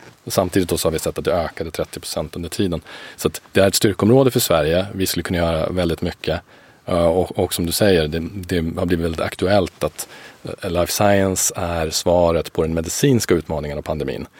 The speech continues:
Sen finns det ju massor med andra utmaningar av pandemin såklart som man behöver ta itu med.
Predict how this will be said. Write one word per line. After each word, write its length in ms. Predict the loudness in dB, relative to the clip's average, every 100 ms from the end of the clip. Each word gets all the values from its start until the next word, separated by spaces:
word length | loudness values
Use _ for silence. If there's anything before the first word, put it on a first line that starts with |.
| -20 -8
Sen 180 | -2
finns 120 | 0 2
det 40 |
ju 60 | 2
massor 200 | 2 2
med 100 | 2
andra 220 | 4 4
utmaningar 500 | 4 0 -2 -4 -6
av 60 |
pandemin 400 | -6 -6 -6 -8
såklart 360 | -10 -8 -8 -6
som 100 | -8
man 100 | -6
behöver 200 | -6 -6
ta 160 | -6 -8
itu 200 | -8 -10
med. 120 | -10